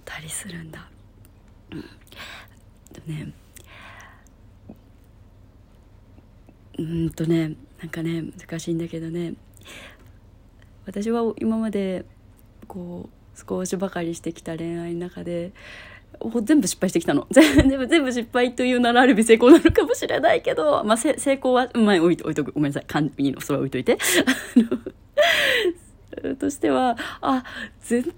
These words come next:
然話し合いをしなかったっていうのはね、すごい反省点として、を得た、こう、知見としてあるんですよね。経験として。で、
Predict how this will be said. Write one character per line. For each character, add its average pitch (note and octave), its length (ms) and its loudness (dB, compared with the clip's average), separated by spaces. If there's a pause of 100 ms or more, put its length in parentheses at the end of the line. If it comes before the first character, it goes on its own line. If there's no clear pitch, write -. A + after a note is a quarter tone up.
(120)
然 E4 140 6
話 D4+ 360 4
し D#4 80 4
合 D4+ 40 6
い D4 60 6
を D4 80 4
し D4 120 2
な C4 120 4
か - 80 -4
っ G3+ 40 -2
た D#3+ 200 -6
っ - 20 -8
て - 220 -6
い D#3+ 120 2
う D#3+ 60 0
の D3+ 140 -2
は C#3+ 80 -6
ね、 D3+ 200 -4
す - 280 -6
ご B3 180 6
い C#4 60 4
反 G3 260 0
省 G3 220 0
点 E3 240 -4
と D#3+ 100 -8
し - 100 -14
て、 D#3+ 260 -2 (500)
を - 200 -4 (160)
得 G3 140 -4
た、 D3+ 300 -2 (320)
こ - 120 -18
う、 - 60 -18
知 - 160 -10
見 F3+ 180 4
と F3+ 140 -4
し - 60 -10
て F3 100 0
あ F3 100 8
る F3+ 120 4
ん D3 40 0
で D#3+ 80 0
す E3 120 -6
よ E3 60 0
ね。 A3 140 0
経 F3+ 220 -2
験 D#3+ 240 -4
と E3 140 -6
し - 100 -14
て。 - 160 -2 (800)
で、 - 160 -10